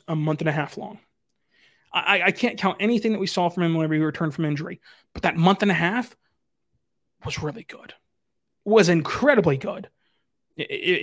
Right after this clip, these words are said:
if he can play the way he did in November, then Pokuševski and the outlook on him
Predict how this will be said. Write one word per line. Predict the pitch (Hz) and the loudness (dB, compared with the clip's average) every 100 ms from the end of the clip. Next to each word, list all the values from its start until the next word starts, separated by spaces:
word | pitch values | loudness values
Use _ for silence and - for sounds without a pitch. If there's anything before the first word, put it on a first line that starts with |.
| 175 | 0
if | |
he | 170 254 | 2 2
can | 254 220 | 2 2
play | 220 214 | 6 6
the | |
way | 202 190 | 6 2
he | |
did | 175 185 | 2 2
in | 170 | 2
November, | 151 214 214 175 185 - _ _ _ _ _ _ _ _ _ _ _ _ _ _ _ | 0 2 2 0 -4 -14 _ _ _ _ _ _ _ _ _ _ _ _ _ _ _
then | 165 170 160 160 151 151 139 _ _ _ _ _ _ _ _ _ _ _ _ - | -2 0 2 0 -2 -4 -8 _ _ _ _ _ _ _ _ _ _ _ _ -4
Pokuševski | 196 190 151 - 165 175 - - - - _ _ _ _ _ _ _ _ _ _ - | 0 0 -2 -2 -2 -2 -6 -12 -18 -20 _ _ _ _ _ _ _ _ _ _ -4
and | 165 156 | -2 0
the | 151 147 151 - | 0 -4 -6 -2
outlook | 185 208 170 156 - | 0 0 -2 -4 -4
on | 151 185 | -10 -10
him | 147 180 | -12 -14